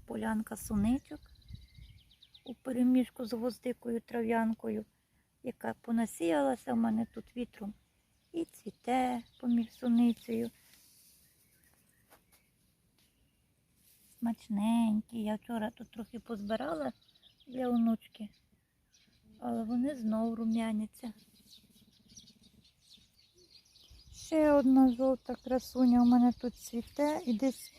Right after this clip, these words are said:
вибило гілячку шипшини. Треба зрізати, я тут не звертала уваги на неї.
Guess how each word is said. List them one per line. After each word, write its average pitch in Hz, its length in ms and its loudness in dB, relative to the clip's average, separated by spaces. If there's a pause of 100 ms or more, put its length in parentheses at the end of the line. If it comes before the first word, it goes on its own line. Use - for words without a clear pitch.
(300)
вибило 269 760 4 (680)
гілячку 269 640 2
шипшини. 208 760 0 (920)
Треба 220 360 0
зрізати, 247 600 0
я 233 140 2
тут 247 240 -8
не 240 220 6
звертала 247 540 2
уваги 226 420 4
на 214 160 4
неї. 208 340 0